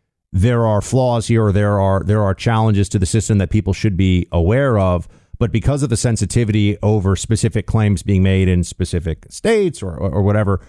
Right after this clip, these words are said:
um, and then obviously also when companies get litigious, you know, v-, very, people like to talk a big game all the time about how, oh, free speech, free speech. Well, when you're getting dragged into court, all of a sudden that free speech feels like it's a little bit more expensive,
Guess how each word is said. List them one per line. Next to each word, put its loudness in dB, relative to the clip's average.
um, 2
and 2
then 0
obviously 0
also 0
when 2
companies 0
get 0
litigious, -2
you 0
know, 0
v-, -2
very, 0
people 0
like 0
to 2
talk 0
a 0
big 0
game 0
all 0
the 0
time 0
about 0
how, 2
oh, 0
free 0
speech, -4
free 0
speech. -4
Well, -2
when 2
you're 2
getting -2
dragged 0
into 2
court, 0
all 0
of -4
a 0
sudden 0
that -2
free 2
speech -2
feels 0
like 0
it's -2
a 0
little 0
bit -2
more 0
expensive, -4